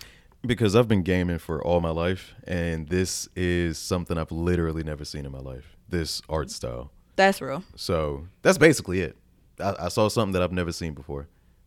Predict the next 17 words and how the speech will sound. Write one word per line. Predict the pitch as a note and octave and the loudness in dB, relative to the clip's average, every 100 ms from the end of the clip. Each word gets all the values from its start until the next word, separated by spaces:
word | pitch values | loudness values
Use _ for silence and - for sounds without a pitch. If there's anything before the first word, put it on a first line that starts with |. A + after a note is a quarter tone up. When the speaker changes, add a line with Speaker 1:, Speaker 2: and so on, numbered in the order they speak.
| - | -6
Speaker 1:
and | E2+ D#2 D2 D2 - | -4 -4 -6 -10 -8
I'm | E2 D#2 | -4 -4
interested | E2 D#2 - C2 | -4 -8 -10 -10
to | |
see | D#2 D2+ | -8 -6
how | C#2 | -6
it | C2 | -6
works. | C#2 C2 - | -8 -8 -6
It | E2 | -2
might | E2 | -2
not | D#2 D2 - | 0 -4 -4
be | D#2 D2+ C#2+ - _ _ _ _ | -4 -4 -8 -14 _ _ _ _
the | - F2+ F2 | -6 -4 -2
most | D#2+ D2+ - | -2 -6 -8
fun | - D#2+ G2 | -8 -4 0
game, | A2+ C3 D3 | 0 0 -2
but | C3 E2+ D2 | -2 -2 -2